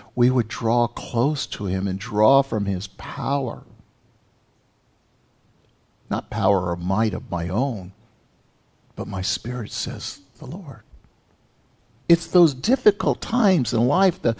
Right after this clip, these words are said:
times that we feel abandoned, that our relationship deepens, that our faith grows richer, that God is bigger.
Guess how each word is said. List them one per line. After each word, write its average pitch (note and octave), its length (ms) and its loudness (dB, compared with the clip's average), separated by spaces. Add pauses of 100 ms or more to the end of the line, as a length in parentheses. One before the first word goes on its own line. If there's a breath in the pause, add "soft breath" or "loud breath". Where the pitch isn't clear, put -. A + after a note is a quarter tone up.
(200 loud breath)
times G#3 420 4
that B2 80 0
we C3+ 80 2
feel D#3 300 0 (340 loud breath)
abandoned, D3 680 2
that A#2+ 180 2
our A#2+ 120 2
relationship A2+ 1200 -2
deepens, C3+ 540 0
that A#2+ 160 -2
our G#2+ 140 2
faith F3 560 4 (340 loud breath)
grows C#3+ 560 4
richer, B2 480 2
that A#2+ 260 -2
God D3+ 360 2
is C3 200 0 (460 loud breath)
bigger. D3 480 4